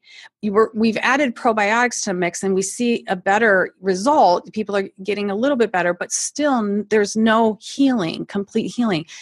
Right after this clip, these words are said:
I have patient or customers. It's really interesting. I love, I do a lot of Facebook Lives, and I love listening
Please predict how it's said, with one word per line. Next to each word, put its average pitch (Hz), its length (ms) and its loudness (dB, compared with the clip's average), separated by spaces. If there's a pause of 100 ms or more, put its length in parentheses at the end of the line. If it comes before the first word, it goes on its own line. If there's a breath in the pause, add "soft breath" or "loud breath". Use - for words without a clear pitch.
(260 loud breath)
I 269 120 2
have 330 220 2
patient 208 440 0
or 180 200 -4 (120)
customers. 180 560 -4 (320 loud breath)
It's - 180 -2
really 294 220 4
interesting. 180 500 0
I 190 80 2
love, 220 560 2
I 208 80 2
do 262 160 2
a 302 40 4
lot 240 160 4
of 190 100 -4
Facebook 175 360 -4
Lives, 165 220 2
and 165 80 -4
I 156 60 -2
love 170 340 2
listening 165 480 -2